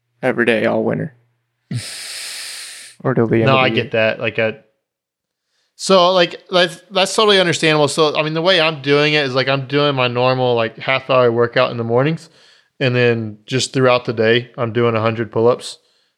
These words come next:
Speaker 2: Um, it's actually been kind of interesting because, like, I never get to, like, I'm doing, like, ten reps at a time, which I never get to a point where I can't do ten. Uh, like, that would be pretty h-, at this point, that'd be pretty hard to get to where I couldn't pu-,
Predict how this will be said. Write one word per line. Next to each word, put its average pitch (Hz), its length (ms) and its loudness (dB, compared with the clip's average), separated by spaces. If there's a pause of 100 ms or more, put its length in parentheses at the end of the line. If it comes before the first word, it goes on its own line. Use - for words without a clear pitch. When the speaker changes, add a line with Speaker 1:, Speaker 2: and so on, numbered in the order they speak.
(120)
Speaker 2:
Um, 127 280 2
it's 135 140 -2
actually 180 280 -2
been 160 160 0
kind 147 200 0
of 131 120 -2
interesting 139 440 -4
because, 120 480 -4 (1300)
like, 135 120 -2
I 151 60 0
never 190 260 2
get 156 240 0
to, 156 80 0
like, 143 180 0
I'm 160 120 0
doing, 165 240 2
like, 139 200 -2
ten 139 220 -2
reps 127 260 0
at 120 100 2
a 110 60 0
time, 98 300 -8
which 98 140 -8
I 120 60 2
never 139 260 2
get 120 260 -4
to 127 80 0
a 113 60 2
point 120 200 -2
where 107 100 -4
I 104 40 -4
can't 120 280 -2
do 104 100 -4
ten. 101 340 -6 (240)
Uh, 101 560 0 (760)
like, 110 120 -6
that 117 140 2
would 107 100 -2
be 110 100 -2
pretty 110 260 -2
h-, 98 160 -6 (100)
at 110 140 -4
this 135 180 0
point, 123 160 0
that'd 110 100 0
be 107 80 -4
pretty 110 220 -2
hard 104 180 0
to 104 40 -4
get 104 120 -2
to - 60 -14
where 98 80 -2
I 95 40 -8
couldn't 107 300 -8
pu-, - 240 -12